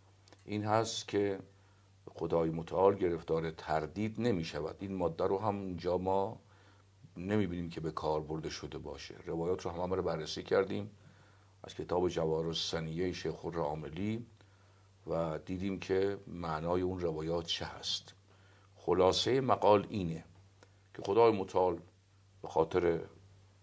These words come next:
لطفی که برخی بندگان داره، قبض روح بندگان رو خودش در واقع متکفل می‌شود و اونها رو قبض روح می‌کنه.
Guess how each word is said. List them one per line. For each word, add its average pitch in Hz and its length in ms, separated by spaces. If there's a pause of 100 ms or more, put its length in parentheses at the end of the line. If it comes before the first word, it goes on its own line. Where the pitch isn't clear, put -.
لطفی 101 300
که - 140
برخی 95 540
بندگان 85 680
داره، 90 520 (640)
قبض 101 340
روح 90 300
بندگان 85 500
رو 101 60
خودش 95 420
در 80 220
واقع 80 200
متکفل 80 640
می‌شود - 500 (1160)
و 87 40
اونها 90 160
رو 95 80
قبض 85 280
روح 85 260
می‌کنه. 82 320